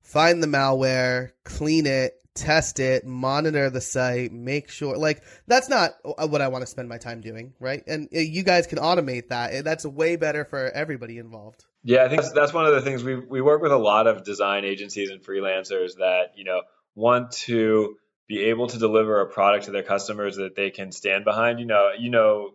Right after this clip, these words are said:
Speaker 2: and, and everyone knows, you know, it's secure and it's great when you build it. You know, the next day, who knows what's gonna happen, right? New vulnerabilities are released, new things happen,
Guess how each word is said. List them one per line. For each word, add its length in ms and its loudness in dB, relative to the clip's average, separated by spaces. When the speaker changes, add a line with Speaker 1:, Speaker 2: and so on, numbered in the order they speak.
Speaker 2:
and, 160 -8
and 160 -4
everyone 360 0
knows, 280 0
you 60 -14
know, 160 -2
it's 360 -12
secure 560 0
and 100 -2
it's 140 -8
great 280 4
when 180 -6
you 100 -10
build 260 4
it. 240 0
You 80 -10
know, 100 2
the 80 -2
next 280 0
day, 300 6
who 120 -4
knows 220 4
what's 140 -8
gonna 160 -10
happen, 400 -6
right? 160 -8
New 140 -10
vulnerabilities 640 -2
are 100 0
released, 360 -4
new 120 -14
things 200 -16
happen, 360 -8